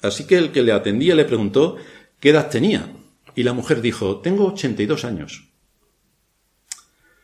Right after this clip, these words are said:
El que le atendía no dijo nada más, y ahí se cortó la comunicación y siguieron con más llamadas.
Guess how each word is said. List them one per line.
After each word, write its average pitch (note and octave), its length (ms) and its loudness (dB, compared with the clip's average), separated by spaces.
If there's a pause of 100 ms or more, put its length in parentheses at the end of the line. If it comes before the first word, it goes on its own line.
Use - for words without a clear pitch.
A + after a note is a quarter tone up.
(760)
El A2+ 140 -2
que B2 80 0
le A2+ 80 4
atendía A#2 340 2
no C#3+ 120 2
dijo B2 200 -4
nada F#2 180 -4
más, F3+ 280 -8 (640)
y F#2+ 100 -8
ahí F#2 80 -4
se G2 120 -4
cortó F#2+ 240 -2
la G2+ 100 0
comunicación G2+ 480 -4
y C3+ 60 -4
siguieron G2 300 -2
con E2+ 120 -6
más E2+ 160 -8
llamadas. D2+ 500 -12